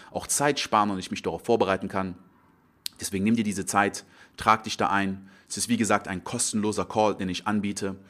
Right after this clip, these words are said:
Und, ähm, ich freue mich, von dir zu hören. Und sei dir wirklich bewusst, dass deine Augen nur die Vergangenheit wahrnehmen und dein inneres Auge die Zukunft sieht. Und erst dann kannst du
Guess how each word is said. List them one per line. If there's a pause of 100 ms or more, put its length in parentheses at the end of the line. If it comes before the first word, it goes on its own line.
(300)
Und,
ähm,
ich
freue
mich,
von
dir
zu
hören. (720)
Und (400)
sei
dir
wirklich
bewusst, (180)
dass
deine
Augen (420)
nur
die
Vergangenheit
wahrnehmen (800)
und
dein
inneres
Auge
die
Zukunft
sieht. (920)
Und
erst
dann (460)
kannst
du